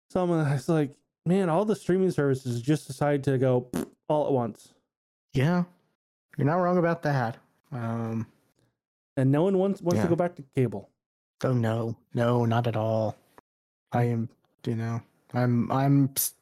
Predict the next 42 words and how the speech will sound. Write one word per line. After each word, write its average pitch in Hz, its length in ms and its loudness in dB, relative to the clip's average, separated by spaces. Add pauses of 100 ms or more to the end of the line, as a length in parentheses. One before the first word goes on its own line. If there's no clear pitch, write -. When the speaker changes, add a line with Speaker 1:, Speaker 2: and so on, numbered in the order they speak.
Speaker 2:
I'm 143 240 2
happy 143 420 2
with 135 160 -2
streaming 135 560 0 (260)
s-, - 300 -10
content, 131 460 -2
with 147 160 -2
streaming 139 440 2
services 131 680 -4
right 127 180 0
now. 127 340 -2 (220)
Like, 117 300 -2 (360)
I'm, 170 140 2
I'm 175 160 2
not, 190 260 2
I'm 190 120 2
not 190 320 0 (200)
in 165 220 2
th-, - 260 -4
I'm 180 120 2
not 190 160 0
happy, 190 460 -2
but 139 160 -2
I'm 135 180 -2 (240)
happier 175 640 0
than 131 340 -2 (460)
if 151 180 -6
I 135 100 -2
would 139 180 -4
have 123 100 -8
had, 135 280 -4
if 139 140 -4
I 131 80 -2
would 123 100 -2
have 143 220 -4
cable, 135 420 -4 (100)
you 131 100 -4
know, 113 260 -4 (1040)
just 135 260 -4
because, 117 500 -6
like, 110 240 -6
I 117 220 -2